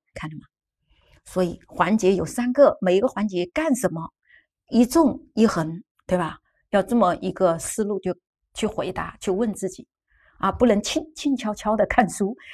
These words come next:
一定要问，自问自答，对。所以分析程序呢，肯定是不能用着控制测试，也不能用着了解内控的。其实这都是结论。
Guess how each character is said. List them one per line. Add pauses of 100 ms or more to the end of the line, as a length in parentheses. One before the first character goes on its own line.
(160)
一
定
要
问， (520)
自
问
自
答， (200)
对。 (440)
所
以
分
析
程
序
呢， (520)
肯
定
是
不
能
用
着 (180)
控
制
测
试，
也
不
能
用
着
了
解
内
控
的。 (200)
其
实
这
都
是 (140)
结
论。